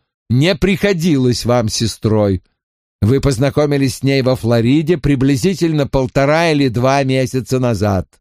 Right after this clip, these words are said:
Вы совместно разработали некий план мошенничества, избрав своей жертвой миссис Орвин.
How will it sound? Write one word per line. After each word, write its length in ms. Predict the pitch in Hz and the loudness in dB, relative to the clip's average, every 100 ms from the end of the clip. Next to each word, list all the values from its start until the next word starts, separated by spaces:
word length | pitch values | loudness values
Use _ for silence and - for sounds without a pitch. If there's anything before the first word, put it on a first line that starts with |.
| _ _ _ _ _ _ _ - | _ _ _ _ _ _ _ -2
Вы 140 | 135 | 0
совместно 760 | 185 185 185 196 180 165 156 165 | 0 0 2 2 0 -2 -2 -2
разработали 720 | 156 147 156 147 143 135 135 | 0 0 0 0 0 0 0
некий 260 | 127 131 | -2 -2
план 340 | 120 127 120 113 | 0 0 0 0
мошенничества, 1120 | 113 - 117 110 120 113 131 - 127 139 131 _ _ - | -2 0 0 2 0 -2 -4 -4 -2 0 -2 _ _ -2
избрав 560 | 147 117 156 175 165 | 0 2 2 2 0
своей 240 | - 156 151 | -2 0 0
жертвой 520 | 120 160 147 147 156 | 2 0 0 -2 0
миссис 680 | 139 147 151 - 156 151 - | 0 0 0 -2 -2 -2 0
Орвин. 600 | 120 110 104 107 101 | 2 2 0 -2 -4